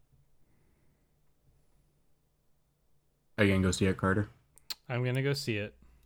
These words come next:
Speaker 1: I can't wait to hear your opinion.
Speaker 2: I'll talk about it on st-, on, uh, the podcast, what I thought.
Speaker 1: Are you gonna be able to see it by next week?
Speaker 2: <laughs>
Speaker 1: You can't even
Speaker 2: Probably.
Speaker 1: get a fucking beer by next week.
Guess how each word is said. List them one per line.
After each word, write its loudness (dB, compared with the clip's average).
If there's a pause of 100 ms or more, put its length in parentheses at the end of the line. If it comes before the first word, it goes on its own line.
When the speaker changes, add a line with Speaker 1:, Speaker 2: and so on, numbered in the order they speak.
(1900)
Speaker 1:
I -2
can't -2
wait 2
to 0
hear 0
your 0
opinion. -8 (920)
Speaker 2:
I'll 0
talk 0
about 2
it 2
on 2
st-, -12
on, 2
uh, 2
the -2
podcast, -4 (500)
what -10
I -8
thought. -12 (500)
Speaker 1:
Are 4
you 6
gonna 6
be 6
able 4
to 4
see 0
it 2
by 6
next 2
week? -4 (540)
Speaker 2:
<laughs> - (840)
Speaker 1:
You 4
can't 4
even 8
Speaker 2:
Probably. 0
Speaker 1:
get 6
a 6
fucking 6
beer 8
by 6
next 2
week. -2